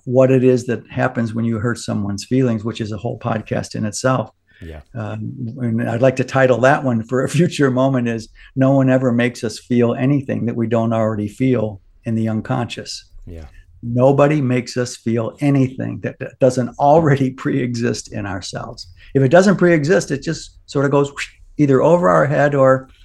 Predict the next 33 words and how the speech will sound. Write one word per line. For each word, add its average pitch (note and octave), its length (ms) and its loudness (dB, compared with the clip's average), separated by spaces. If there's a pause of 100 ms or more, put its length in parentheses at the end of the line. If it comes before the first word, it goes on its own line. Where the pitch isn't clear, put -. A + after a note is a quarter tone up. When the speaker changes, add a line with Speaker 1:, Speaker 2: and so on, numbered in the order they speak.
(120)
Speaker 1:
it - 100 -10
doesn't B2+ 240 0
apply C3+ 360 -4
to A#2 120 -6
us. - 240 -16
You A#2 80 -4
don't A#2 200 -2
react. A#2+ 520 -8 (220)
Uh, A2 240 -6
so A#2 320 -6 (400)
anyone C3 320 4
saying, B2+ 220 2
"You've B2 180 0
hurt B2+ 220 2
my A#2+ 160 -2
feelings," A#2 760 -4 (320)
is A#2 360 -8
existentially, A#2 1300 0
um, A2+ 380 -4
uh, A#2 180 -4
s-, - 280 -10
uh, A#2+ 220 -8
uh, A2+ 300 -6
um, A2 380 -8 (180)
deluded A#2 760 0
about A2 500 -4 (300)
the A#2 80 -4
way, A2+ 580 -4
um, A2 360 -6
our G#2+ 440 -6
action, A2 420 -6
reaction, G#2+ 760 -4
motivations, G#2 1000 -6